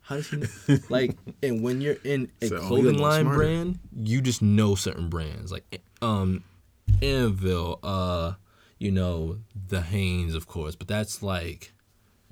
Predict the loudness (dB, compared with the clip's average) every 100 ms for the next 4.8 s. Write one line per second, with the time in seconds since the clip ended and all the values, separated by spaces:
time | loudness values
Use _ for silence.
0 | -18 -4 0 0 -4 -14 -16 _ -4 0
1 | 2 0 -2 -2 -2 0 0 -2 _ _
2 | -2 0 0 -2 -4 -4 -4 -4 -4 -2
3 | -4 -4 -2 -2 -4 -6 -8 -8 -6 -4
4 | -4 -6 -8 -8 -8 -8 -14